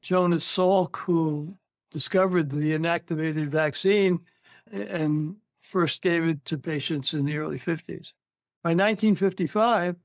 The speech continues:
even though nineteen fifty-two was the year with the, uh, largest paralytic polio outbreak, twenty thousand cases, by nineteen fifty-five, that number was down to hundreds, just due to vaccinating children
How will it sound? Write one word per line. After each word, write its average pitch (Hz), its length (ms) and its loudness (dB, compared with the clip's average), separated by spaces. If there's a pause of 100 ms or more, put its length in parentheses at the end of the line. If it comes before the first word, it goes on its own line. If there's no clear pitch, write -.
(560)
even 185 220 4
though 175 140 2
nineteen 175 360 0
fifty-two 175 600 0
was 160 200 2
the 156 100 2
year 170 300 4
with 160 260 -2
the, 151 380 -2
uh, - 20 -4 (120)
largest 160 840 -2 (540)
paralytic 160 520 2 (280)
polio 156 340 2
outbreak, 160 560 -2
twenty 147 260 0
thousand 143 360 -4
cases, 175 480 -2 (340)
by 160 100 -2
nineteen 180 440 0
fifty-five, 180 720 0
that 165 180 0
number 165 280 -2
was 143 180 -6
down 156 240 0
to 139 60 0
hundreds, 165 540 -2 (580)
just 151 220 -4
due 156 200 -4
to 151 180 -4
vaccinating 151 760 0
children 160 540 0